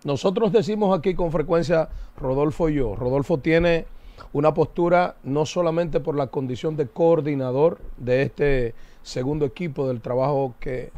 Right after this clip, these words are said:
llevamos a cabo desde las cinco de la tarde hasta las nueve de la noche, sino por el grado de prudencia que él tiene. Yo en mi caso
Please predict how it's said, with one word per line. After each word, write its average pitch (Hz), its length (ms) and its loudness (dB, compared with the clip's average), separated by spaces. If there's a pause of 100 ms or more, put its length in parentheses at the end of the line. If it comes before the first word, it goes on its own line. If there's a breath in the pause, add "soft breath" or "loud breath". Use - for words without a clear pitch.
(160)
llevamos 143 460 0
a 120 40 -10
cabo 147 260 -2
desde 165 500 -2 (400 soft breath)
las - 160 -4
cinco 170 300 0
de 147 60 2
la 143 100 0
tarde 156 260 0
hasta 147 220 -4
las 127 140 -4
nueve 151 260 -4
de 160 80 0
la 160 120 -4
noche, 123 340 -10 (360 soft breath)
sino 185 340 -2
por 160 160 2
el 147 120 0
grado 180 360 2
de 175 100 0
prudencia 151 680 -4
que 123 60 -8
él 123 100 -6
tiene. 110 280 -8 (180)
Yo 165 240 8
en 196 80 2
mi 180 120 0
caso 175 460 0